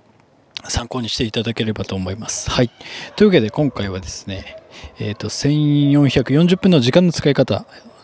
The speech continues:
ケビン・クルーズさんの一冊をご紹介させていただきました。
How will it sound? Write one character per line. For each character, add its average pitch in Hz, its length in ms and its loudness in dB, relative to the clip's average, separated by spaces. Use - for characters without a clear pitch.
ケ 147 120 0
ビ 160 100 2
ン・ 151 40 2
ク 151 100 4
ル 151 60 6
ー 139 40 6
ズ 120 60 0
さ 127 120 0
ん 143 40 2
の 202 100 6
一 190 80 4
冊 123 220 0
を 113 160 0
ご 113 80 0
紹 113 180 2
介 113 120 0
さ 113 120 0
せ - 100 -4
て 120 80 0
い 104 40 0
た 107 120 -2
だ 101 80 -2
き 107 80 -6
ま 98 80 -2
し - 100 -6
た。 98 200 -8